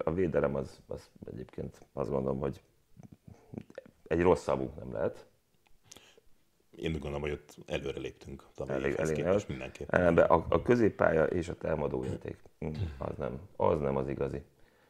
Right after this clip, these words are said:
Speaker 1: És egyébként akkor igen, a, a középpálya problematikájára térjünk is ki egy pillanatra. Szóval eddig megfordult ott kö-, középtájékon a Tajti, a Helmich, a Laku, a Geiger, az Onovo, az azóta távozott Kejta és, eh,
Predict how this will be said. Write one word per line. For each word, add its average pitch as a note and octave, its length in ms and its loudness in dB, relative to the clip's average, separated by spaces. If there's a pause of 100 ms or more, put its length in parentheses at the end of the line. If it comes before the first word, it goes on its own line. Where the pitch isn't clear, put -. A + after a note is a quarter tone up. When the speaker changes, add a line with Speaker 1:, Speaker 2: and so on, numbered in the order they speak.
(400)
Speaker 1:
És - 180 0
egyébként E2+ 420 6
akkor E2+ 240 4
igen, E2 280 6
a, D#2 800 2
a D#2 180 -2
középpálya D#2 560 2
problematikájára D#2 920 2
térjünk E3 340 -4
is - 140 -8
ki - 120 -6
egy - 100 -8
pillanatra. - 580 -10 (760)
Szóval - 340 6
eddig F#2+ 200 8
megfordult D2+ 800 4
ott - 340 -2
kö-, - 180 2
középtájékon D2+ 640 0
a C2 120 -4
Tajti, - 440 2
a - 80 0
Helmich, D2 500 2
a - 80 2
Laku, D#2+ 420 0 (180)
a D2 120 -4
Geiger, D2 480 0
az - 180 0
Onovo, D#2 520 0 (500)
az - 260 -4
azóta D#2 360 2
távozott D2 480 -2
Kejta D2+ 340 -4
és, - 400 -8 (360)
eh, - 100 -4